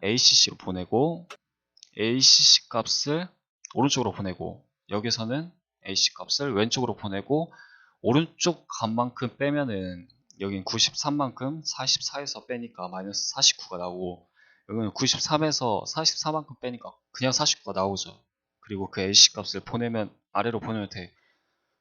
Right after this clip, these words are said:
말 되잖아요. 근데 여기서 이런 오류가, 오류라고 해야 되나? 이게 의도한 건지 오류인지 모르겠는데, 동시에 수치가 보내지면은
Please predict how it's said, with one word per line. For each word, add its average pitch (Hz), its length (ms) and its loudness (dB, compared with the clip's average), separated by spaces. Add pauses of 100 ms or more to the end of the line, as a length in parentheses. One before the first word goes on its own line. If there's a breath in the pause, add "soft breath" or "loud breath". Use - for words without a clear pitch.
(140)
말 110 160 0
되잖아요. 95 480 -4 (1700)
근데 98 220 -4
여기서 95 460 -6 (720)
이런 113 300 4
오류가, 95 340 -2 (300)
오류라고 139 600 4
해야 98 100 0
되나? 85 280 -10
이게 87 280 -10
의도한 123 480 -2
건지 117 400 -2
오류인지 101 400 -4
모르겠는데, 90 580 -14 (1120 soft breath)
동시에 139 420 4
수치가 113 960 4
보내지면은 101 1600 -2